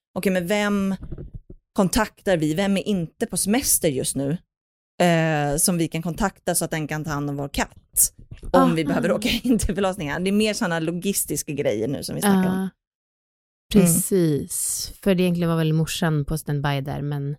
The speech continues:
Speaker 1: Men hon är på semester. Ja, men det är lite så.
Speaker 2: Ja, hjälp. Ja, det där skulle jag bekymra mig jättemycket om. Den stackars katten.
Speaker 1: <laughs> Ja.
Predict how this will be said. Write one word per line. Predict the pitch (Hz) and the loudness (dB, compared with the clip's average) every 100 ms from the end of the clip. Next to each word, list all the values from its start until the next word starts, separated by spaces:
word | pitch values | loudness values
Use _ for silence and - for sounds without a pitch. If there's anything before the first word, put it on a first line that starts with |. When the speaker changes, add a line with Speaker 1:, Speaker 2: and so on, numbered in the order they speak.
| - | 2
Speaker 1:
Men | 226 | 4
hon | 220 196 | 4 0
är | |
på | 175 | -2
semester. | 160 147 - - | -4 -6 -8 -4
Ja, | 185 | 0
men | 233 233 | 2 4
det | 208 185 | 4 4
är | |
lite | 143 135 - | 0 -2 -4
så. | - - - | -6 -8 0
Speaker 2:
Ja, | 165 165 | 2 2
hjälp. | 170 - - | 0 -4 -8
Ja, | - 233 | -2 0
det | 214 269 | 2 2
där | 233 359 | 2 2
skulle | 415 220 | 2 0
jag | 202 | 2
bekymra | 196 190 170 | 2 2 4
mig | 156 | 4
jättemycket | 156 - 208 277 139 | 2 2 0 2 -2
om. | 131 165 196 | -2 -4 -4
Den | 175 | -4
stackars | - 185 165 | -4 -4 -4
katten. | 226 277 247 | 2 6 6
Speaker 1:
<laughs> | - - _ _ _ _ _ _ _ _ - | 4 -6 _ _ _ _ _ _ _ _ 2
Ja. | - | 2